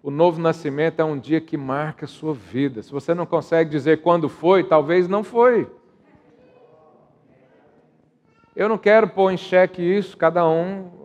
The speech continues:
avalie si mesmo. Ninguém pode julgar se o outro nasceu de novo ou não. Mas a Bíblia diz que pelos frutos você conhece a árvore.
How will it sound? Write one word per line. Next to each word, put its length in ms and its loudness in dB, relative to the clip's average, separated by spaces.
avalie 520 4
si 180 -10
mesmo. 480 -4
Ninguém 300 -8
pode 280 0
julgar 440 4
se 180 -12
o 60 -6
outro 300 -2
nasceu 360 -4
de 100 -8
novo 260 -6
ou 60 -8
não. 320 -8
Mas 360 -2
a 60 -4
Bíblia 320 -4
diz 300 -2
que 280 -8
pelos 280 0
frutos 440 -4
você 200 -8
conhece 460 -2
a 60 -2
árvore. 480 0